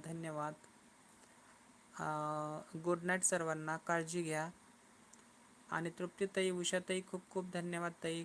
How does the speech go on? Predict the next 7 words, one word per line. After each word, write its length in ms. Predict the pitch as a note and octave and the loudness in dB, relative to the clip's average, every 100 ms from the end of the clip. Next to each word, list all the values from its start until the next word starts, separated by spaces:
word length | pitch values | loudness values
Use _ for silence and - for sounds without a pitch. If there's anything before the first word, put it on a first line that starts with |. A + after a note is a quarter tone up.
| - | -4
कमेंट्स 360 | E3 E3 F3 - | -2 -2 -2 0
करण्यासाठी 580 | E3+ E3 D#3+ D#3+ E3 | 0 0 -4 -4 0
लाईव्हमध्ये. 560 | D#3+ D#3 D3+ D3 D3 F#3 - - - - - - - - - - - - - - - - - - - - - - - - - - - - - - - - - - - | 0 0 -2 -4 -4 -6 -12 -20 -20 -20 -20 -20 -20 -20 -20 -20 -20 -20 -20 -20 -20 -20 -20 -20 -20 -20 -20 -20 -20 -20 -20 -20 -20 -20 -20 -20 -20 -20 -20 -10 -2
आणि 380 | E3+ F3 F#3 F#3 | 0 2 2 2
सर्वांच्या 520 | F#3+ F#3 F#3 F#3 F#3 | 4 4 4 2 2
सपोर्टमुळेच 760 | F#3+ F#3 F3+ F#3 F#3 F#3 F3+ | 2 0 0 0 2 2 2
आज 200 | - E3+ | 0 0